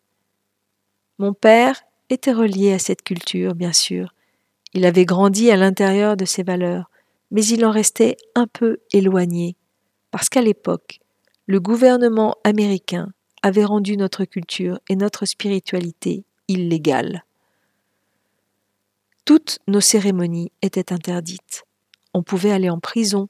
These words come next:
juste pour avoir brûlé de la sauge. On n'avait pas le droit de chanter nos chants sacrés. Les vieux Lakota étaient obligés de dissimuler leur chanupa,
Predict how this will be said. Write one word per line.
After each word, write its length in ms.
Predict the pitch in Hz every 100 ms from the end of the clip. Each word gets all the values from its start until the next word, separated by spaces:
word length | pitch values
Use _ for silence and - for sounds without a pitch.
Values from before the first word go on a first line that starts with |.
| _ _ _ _ _ _ 226
juste 400 | 220 302 - -
pour 180 | 254
avoir 280 | 226 202 196
brûlé 340 | 170 190 185 180
de 80 |
la 100 | 175
sauge. 500 | - 190 180 180 - - _ _ _ _ _ _ _ -
On 80 | 220
n'avait 220 | 214 220
pas 180 | 349 381
le 120 | 302
droit 280 | 208 208 196
de 100 | -
chanter 340 | 196 190 208
nos 140 | 180
chants 240 | 175 196 190
sacrés. 500 | - 190 - 196 190 - _ _ _ _ _ _
Les 180 | 185 185
vieux 320 | 165 180 247
Lakota 480 | 226 196 190 - 220
étaient 260 | 180 180 190
obligés 320 | 170 175 196
de 100 | 170
dissimuler 760 | 156 208 - 220 214 208 233
leur 200 | 196 175
chanupa, 680 | - - 208 202 - 170 175